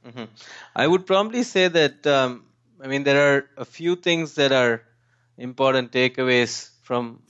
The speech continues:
from, uh, you know, our, our experience. When we talk about products and, you know, product managers and innovation, I think we started with the scary message of seventy-two percent of innovations actually fail.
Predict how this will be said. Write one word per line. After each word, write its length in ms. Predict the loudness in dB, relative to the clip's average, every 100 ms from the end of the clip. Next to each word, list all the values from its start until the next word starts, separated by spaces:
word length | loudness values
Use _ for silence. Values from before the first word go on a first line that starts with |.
| _ _
from, 360 | -6 -6 -4 -4
uh, 240 | -2 -4 -10 -20 -16
you 100 | -10
know, 140 | 0
our, 300 | 2 2 2
our 200 | 0 0
experience. 720 | 0 -4 0 2 2 0 -4
When 100 | -2
we 100 | -2
talk 260 | 2 0 0
about 300 | 0 0 0 -6 -20 -20 _ _
products 540 | 0 2 2 0 -2 -8
and, 280 | -8 -10 -20
you 80 | -18
know, 80 | -6
product 400 | -2 0 0 -4
managers 520 | -2 -2 -2 -2 -2
and 120 | -2
innovation, 520 | -2 0 0 0 -2
I 80 | -2
think 160 | -2 -2
we 100 | -4
started 480 | 0 0 2 0
with 140 | -2 -6
the 100 | -6
scary 440 | -2 0 2 2
message 420 | 0 -4 -4 -4
of 100 | -4
seventy-two 460 | -4 -2 -2 -4 -6
percent 380 | -8 -6 -2 -2
of 120 | -4
innovations 580 | -2 2 2 0 -4 0
actually 400 | -2 -2 -6 -6
fail. 400 | 0 2 2